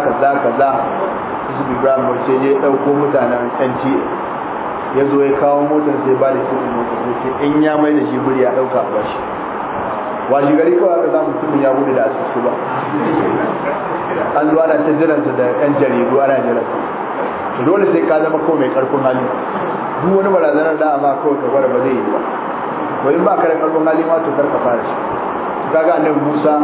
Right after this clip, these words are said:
yana gani kawai da ya ga sun gudu zai ce musu, "Wailakum la taftaru ala Allahi al-kadhib fa yus'itakum bi azab. Faqad khaba man iftara." Yana kallon su zai ce, "Ni tausayin ku nake. Wallahi ina tausayin ku.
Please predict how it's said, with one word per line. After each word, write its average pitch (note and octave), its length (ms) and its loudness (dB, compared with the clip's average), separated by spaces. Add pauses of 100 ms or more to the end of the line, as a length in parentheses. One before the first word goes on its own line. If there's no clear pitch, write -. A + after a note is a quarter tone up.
(180)
yana D3+ 280 2
gani C#3+ 280 2
kawai D#3 280 2
da C3 100 2
ya D3 100 4
ga D3+ 140 4
sun F#3+ 160 -2
gudu E3+ 220 2
zai E3+ 160 4
ce E3+ 140 2
musu, C#3+ 240 0
"Wailakum D3+ 480 2 (540)
la C#3 180 2
taftaru C#3+ 480 2
ala D3 220 4
Allahi C#3 260 2
al-kadhib B2+ 460 0 (440)
fa C#3 140 2
yus'itakum D3 880 2
bi B2 100 0
azab. A#2 340 2 (380)
Faqad C#3 300 0
khaba D3+ 360 2 (400)
man B2+ 200 0
iftara." A2 440 0 (560)
Yana C#3+ 280 2
kallon C#3+ 320 2
su C#3 120 -2
zai C#3+ 140 2
ce, C#3+ 140 2
"Ni G3 120 0
tausayin D3+ 420 2
ku C#3 100 0
nake. B2+ 280 -2 (840)
Wallahi C#3+ 320 2
ina D3 160 2
tausayin A#2 400 0
ku. - 120 -4